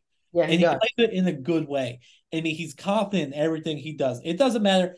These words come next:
Speaker 2: if it's a one-leg turnaround shot out of bounds from the corner, you know, from the corner. In his opinion, even though it's a bullshit shot, he thinks it's falling.
Speaker 1: He thinks it's a good shot.
Speaker 2: Yeah, exactly. So I've gotten kinda on the Luka train, and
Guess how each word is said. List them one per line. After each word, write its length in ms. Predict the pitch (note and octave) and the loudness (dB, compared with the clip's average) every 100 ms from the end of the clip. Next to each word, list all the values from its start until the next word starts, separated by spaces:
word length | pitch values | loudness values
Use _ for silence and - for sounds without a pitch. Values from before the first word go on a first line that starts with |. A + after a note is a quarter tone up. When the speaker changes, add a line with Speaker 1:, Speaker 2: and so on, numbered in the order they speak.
| _ | _
Speaker 2:
if 160 | D#3+ D#3+ | -8 -2
it's 140 | B3 | 2
a 80 | G3+ | 2
one-leg 840 | D3+ D#3 G#3 D4 C#4 A#3 A3 G#3+ | 2 4 4 4 2 4 4 4
turnaround 580 | F#3+ A3 A3+ A3 G3+ G3 | -2 -6 -4 0 2 0
shot 320 | G3 G#3 F#3 | 2 2 2
out 220 | E3 E3+ G#3+ | 0 2 2
of 120 | F3+ | 2
bounds 460 | F3 F3 E3+ E3 | 0 0 -2 -4
from 180 | - E3 | -8 -6
the 80 | C#3+ | -6
corner, 280 | C3 F#3 F#3 | 0 0 2
you 80 | F#3 | 0
know, 180 | C3 | -2
from 160 | B2+ F#3 | -2 -4
the 80 | D#3 | -4
corner. 400 | E3+ F3 D#3 D3+ - _ _ | -2 -2 -2 -8 -16 _ _
In 140 | - D#3 | -6 0
his 200 | G#3+ C#4 | 2 2
opinion, 520 | F#3 B3+ A#3 D3+ D3 _ - | 0 0 0 -2 -6 _ -4
even 240 | G#3+ E4+ | -2 4
though 120 | D4+ | 6
it's 120 | G#3+ F#3 | 6 0
a 40 | |
bullshit 540 | D3 E3+ A3+ - G#3 | 0 2 2 0 -2
shot, 380 | - G3 G#3+ A3 - _ | 0 0 0 -2 -8 _
he 220 | - G#3+ | -8 -6
thinks 240 | G#3+ G#3+ F#3 | -2 -2 -2
it's 140 | D3+ | -6
falling. 420 | - C#3+ A#2+ A2+ _ _ _ | 0 0 0 -8 _ _ _
Speaker 1:
He 100 | A3 | 4
thinks 200 | A#3+ A#3+ | 6 6
it's 100 | G#3 | 0
a 60 | F#3 | 2
good 200 | F#3+ B3+ | 4 4
shot. 340 | - C3+ A2 - _ _ - | 2 -2 -4 -14 _ _ -2
Speaker 2:
Yeah, 300 | E3+ C#3 A#2+ _ | 0 0 -2 _
exactly. 540 | D#3 D3+ F#3 D#3 D3+ | -6 2 2 4 0
So 320 | C3+ F#3+ F3 E3+ | 0 2 2 2
I've 200 | E3+ E3 | -2 2
gotten 280 | G#3 A#3 G3 | 2 2 -2
kinda 280 | F#3+ G#3 | -2 -2
on 100 | F#3 | 0
the 60 | F3+ | -2
Luka 240 | E3+ F3 | -2 -6
train, 340 | D#3+ F3 F3 E3+ | -6 -6 -6 -4
and 200 | D3+ | -8